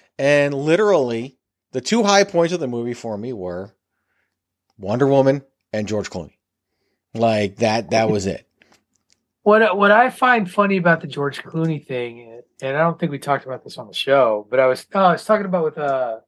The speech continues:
Speaker 2: with a buddy of mine. So, so many people between both the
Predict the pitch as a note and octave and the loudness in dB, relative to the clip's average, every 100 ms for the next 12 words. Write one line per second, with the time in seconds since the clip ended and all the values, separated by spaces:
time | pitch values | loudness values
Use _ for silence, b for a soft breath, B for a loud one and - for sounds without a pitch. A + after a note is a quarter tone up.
0 | _ - D3+ D3+ A3 D#3 G#2+ G2 _ _ | _ -10 -4 0 2 0 -6 -18 _ _
1 | _ _ _ _ - G3+ F#3 D#3+ - _ | _ _ _ _ 0 6 6 4 -2 _
2 | _ _ _ _ _ _ - - G3+ G#3+ | _ _ _ _ _ _ -12 0 4 4
3 | A#3+ F#3+ F3+ E3+ F3 F#3 G#3 G3 _ _ | 2 -2 -4 -6 -2 -2 -2 -6 _ _
4 | _ _ _ _ _ _ _ _ _ _ | _ _ _ _ _ _ _ _ _ _
5 | _ - D#3+ - F#3 F3 D#3+ C3+ D#3+ D#3+ | _ -6 -4 -2 -2 0 -2 0 4 6
6 | D#3 D3 _ D3 D#3 D#3 D3 D3 C#3 C3+ | 4 0 _ -14 -12 -12 -12 -12 -12 -12